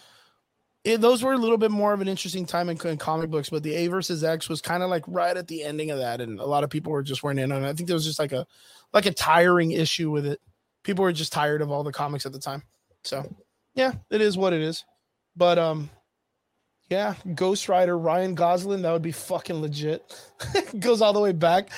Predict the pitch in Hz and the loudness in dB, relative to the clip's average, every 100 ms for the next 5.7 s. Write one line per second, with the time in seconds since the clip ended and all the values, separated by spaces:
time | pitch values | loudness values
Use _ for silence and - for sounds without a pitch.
0 | - - - - 220 311 240 214 190 190 | -12 -6 -2 2 2 2 4 6 6 4
1 | 208 233 - - - 208 208 208 190 208 | 0 -4 -16 -6 2 4 6 4 4 4
2 | 202 214 156 175 226 - 175 156 151 165 | 2 -2 0 0 0 0 0 2 -2 -6
3 | - - - 160 - - _ - - _ | -10 -20 -14 -14 -14 -20 _ -20 -20 _
4 | _ _ - 185 190 190 190 240 240 233 | _ _ 0 4 6 4 4 4 4 2
5 | 226 233 220 220 214 190 | 2 2 0 2 2 0